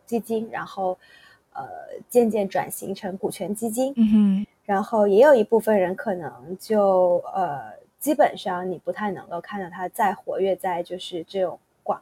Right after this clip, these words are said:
Speaker 1: 大的圈子里，他可能只活跃在自己小圈子里，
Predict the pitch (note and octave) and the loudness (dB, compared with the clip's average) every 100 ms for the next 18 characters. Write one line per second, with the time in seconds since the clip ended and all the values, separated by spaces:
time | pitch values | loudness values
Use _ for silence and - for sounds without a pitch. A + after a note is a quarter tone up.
0 | - C4 G#3+ E3 - F3 F3+ F3 - G3 | 2 2 2 -2 -8 -12 -10 -12 -10 -12
1 | G3 - - F#3 - F3 F3 F#3+ - E3 | -12 -16 -20 -20 -12 -10 -6 -8 -8 -10
2 | D3 - - - F3+ F3+ F3 | -10 -16 -16 -16 -16 -14 -18